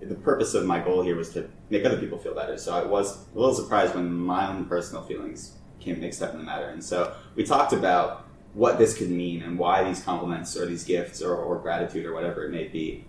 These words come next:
are being received in different ways by different people, and ways that we might be able to frame that better, both for the giver and the receiver of that gratitude.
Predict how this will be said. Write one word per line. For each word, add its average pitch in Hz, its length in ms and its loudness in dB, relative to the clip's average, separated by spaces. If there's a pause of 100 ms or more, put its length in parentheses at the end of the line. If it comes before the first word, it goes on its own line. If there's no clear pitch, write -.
are 107 100 4
being 101 240 2
received 90 400 2
in 90 60 2
different 82 280 0
ways 87 200 -6
by 82 100 0
different - 340 -6
people, - 440 -2
and 82 340 -4 (140)
ways 117 340 6
that - 80 6
we 113 80 6
might 104 180 4
be 101 80 4
able 90 180 2
to 82 60 -8
frame 123 300 2
that 90 180 2
better, - 460 -2
both 95 220 0
for 90 60 -8
the 87 60 0
giver 92 260 4
and 92 220 -2
the 87 40 -2
receiver - 520 -2
of - 80 -10
that - 180 -10
gratitude. - 420 -10